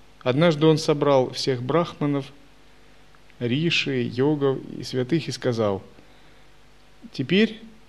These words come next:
вам нет нужды больше поклоняться Абсолюту, богам, поскольку в моем теле содержатся уже все боги.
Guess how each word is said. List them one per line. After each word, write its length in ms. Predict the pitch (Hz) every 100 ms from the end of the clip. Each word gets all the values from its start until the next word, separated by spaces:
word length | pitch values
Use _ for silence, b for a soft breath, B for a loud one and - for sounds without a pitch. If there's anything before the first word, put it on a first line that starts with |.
| - -
вам 320 | 143 156 170
нет 160 | 214 165
нужды 320 | 131 113 123
больше 680 | 120 113 - 110 104 95 -
поклоняться 720 | 110 120 117 107 101 - 104
Абсолюту, 720 | 101 - 120 160 175 151 143
богам, 580 | 117 110 117 127 147 139 -
поскольку 460 | - - 131 117 120
в 60 | 123
моем 300 | 123 123 123
теле 300 | 180 175 131
содержатся 580 | 131 127 110 107 -
уже 200 | 107 104
все 200 | 98 -
боги. 440 | 110 104 95 95